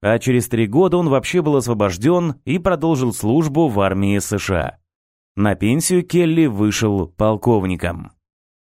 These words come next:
В тысяча девятьсот шестидесятые годы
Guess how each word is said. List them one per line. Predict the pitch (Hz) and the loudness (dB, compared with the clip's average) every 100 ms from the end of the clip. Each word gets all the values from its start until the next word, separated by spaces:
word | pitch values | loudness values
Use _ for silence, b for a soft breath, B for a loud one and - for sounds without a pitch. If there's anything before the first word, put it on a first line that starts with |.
| _ _ _ - | _ _ _ -6
В | 107 147 143 127 | 0 2 2 0
тысяча | 185 190 170 143 | -2 -2 -2 0
девятьсот | 127 131 160 156 | 0 0 -2 -2
шестидесятые | 139 123 - 123 131 147 113 110 104 | 0 -2 -2 -2 0 0 0 0 2
годы | 147 165 147 123 85 | 0 2 2 2 -2